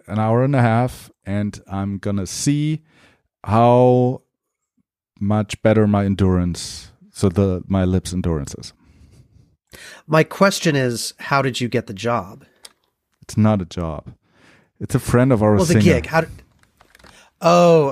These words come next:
Speaker 2: okay. So they just knew you and like, "Hey,
Speaker 1: Yeah,
Speaker 2: you play the
Speaker 1: yeah, yeah.
Speaker 2: trombone. Can you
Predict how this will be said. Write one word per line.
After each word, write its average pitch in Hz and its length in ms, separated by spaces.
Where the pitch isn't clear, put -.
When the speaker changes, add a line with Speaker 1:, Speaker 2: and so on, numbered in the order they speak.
Speaker 2:
okay. 113 280
So - 160
they 131 100
just 117 220
knew 123 100
you 117 140
and 110 100
like, 110 140
"Hey, 127 240
Speaker 1:
Yeah, 95 240
Speaker 2:
you 67 60
play 117 160
the 101 60
Speaker 1:
yeah, 90 40
yeah. 82 60
Speaker 2:
trombone. 98 320
Can 101 160
you 95 60